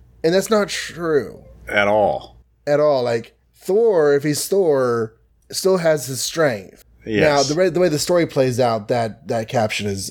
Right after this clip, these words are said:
Speaker 1: is not important at all. Okay, so,
Speaker 2: Uh,
Speaker 1: um,
Speaker 2: okay, yeah, I guess.
Speaker 1: in Asgard,
Speaker 2: Uh-huh.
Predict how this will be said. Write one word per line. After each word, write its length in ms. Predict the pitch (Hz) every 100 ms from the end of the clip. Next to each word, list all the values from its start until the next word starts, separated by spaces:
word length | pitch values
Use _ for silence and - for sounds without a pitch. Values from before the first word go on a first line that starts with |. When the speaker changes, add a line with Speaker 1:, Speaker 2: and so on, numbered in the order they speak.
| -
Speaker 1:
is 180 | 98
not 420 | 98 104 98 - - - -
important 460 | 107 95 110 - 92
at 60 | 80
all. 320 | 80 - - _ - - -
Okay, 420 | 151 151 113 - _ _
so, 300 | - - 156
Speaker 2:
Uh, 580 | 151 117 113 110 104 101
Speaker 1:
um, 200 | 127 120
Speaker 2:
okay, 300 | 117 107 95 104
yeah, 240 | 82 - - - - -
I 80 | -
guess. 360 | 87 80 - - - - - - - - - - -
Speaker 1:
in 140 | 180 208
Asgard, 640 | 139 113 120 98 101 113 -
Speaker 2:
Uh-huh. 260 | 120 98